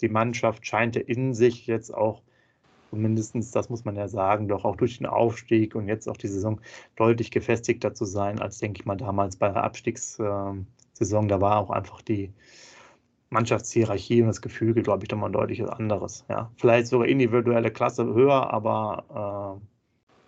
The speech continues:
da stimmt es dann einfach doch nicht so,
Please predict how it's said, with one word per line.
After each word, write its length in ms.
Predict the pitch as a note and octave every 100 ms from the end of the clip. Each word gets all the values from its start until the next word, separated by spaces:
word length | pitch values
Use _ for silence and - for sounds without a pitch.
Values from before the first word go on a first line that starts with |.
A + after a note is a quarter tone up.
| _ _ _ _ _ _ -
da 100 | A2+
stimmt 300 | C3 B2 A#2+
es 100 | G#2+
dann 160 | A2
einfach 280 | G#2+ G2 G2+
doch 120 | G2+
nicht 220 | G2 F#2+
so, 260 | - G2 G2